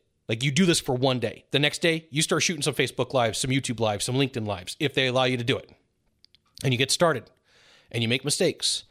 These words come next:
And every once in a while, you're gonna get a hater. Haters are part of the recipe for success. And just gonna know, they're gonna tell you that you did something wrong and they don't like it. You said something funky.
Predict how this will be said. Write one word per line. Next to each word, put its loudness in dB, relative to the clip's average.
And 0
every 0
once 2
in 2
a 4
while, 0
you're -2
gonna 2
get 2
a 4
hater. 0
Haters 2
are 0
part 2
of -2
the -2
recipe 0
for -2
success. 0
And -2
just 0
gonna 2
know, 2
they're 2
gonna 0
tell 2
you 2
that -4
you -4
did -4
something -2
wrong 0
and -2
they 2
don't 0
like -2
it. 0
You -2
said 0
something -2
funky. -2